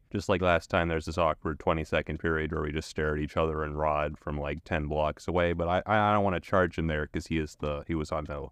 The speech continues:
lower half slab because, again, the triangles. Now here, he, I think I'm down on the health in this exchange, so I'm stalling. I'm staring at him like, "Oh yeah, I'm about to shoot this guy," but really, I'm just, I know he's gonna <laughs> sit there and block, so I'm waiting for my,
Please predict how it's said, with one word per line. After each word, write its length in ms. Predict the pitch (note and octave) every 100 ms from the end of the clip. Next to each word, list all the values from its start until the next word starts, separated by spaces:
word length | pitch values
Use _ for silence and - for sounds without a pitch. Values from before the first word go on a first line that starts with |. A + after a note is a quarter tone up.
| -
lower 280 | F2+ D#2+ D#2
half 340 | F2 D#2+ -
slab 460 | - E2 D2 C#2+ - _ _ -
because, 260 | F2 E2 D#2
again, 380 | D2+ D2+ D2 D2
the 40 |
triangles. 560 | - E2+ D2+ C#2+ D2+ F2+
Now 80 |
here, 240 | F#2 B2 A#2
he, 180 | A#2 - _ G#2
I 100 | A2
think 200 | D3 A2+
I'm 100 | F#2
down 480 | E2+ E2+ E2 D#2
on 140 | E2 D#2+
the 80 | D2+
health 340 | F2+ E2 -
in 80 | D#2+
this 160 | D#2
exchange, 460 | D#2+ - D#2+ D2+ D2
so 80 | F2+
I'm 100 | E2+
stalling. 460 | - F2+ D#2+ D#2+
I'm 100 | E2
staring 340 | E2 - G2 F2+
at 160 | F2+
him 200 | F2 E2+ - _ _
like, 140 | E2+ -
"Oh 140 | A2
yeah, 220 | G#2+ G#2+
I'm 80 | G2+
about 240 | F#2+ G2+ G2
to 60 |
shoot 260 | - G#2 F#2+
this 160 | F#2
guy," 260 | - F#2 F2
but 160 | D#2 D2+
really, 320 | F2 E2 D#2+
I'm 140 | D#2+
just, 180 | D#2 -
I 120 | F#2
know 180 | E2+ F2
he's 180 | F#2 E2+
gonna 160 | G2 F#2+
<laughs> 0 |
sit 240 | - A#2+
there 180 | G#2 F#2+
and 100 | F2+
block, 400 | F2+ F2+ F2 -
so 200 | - G2+
I'm 100 | D#2+
waiting 320 | E2+ E2+ D#2+
for 140 | E2 E2+
my, 260 | D#2+ D2+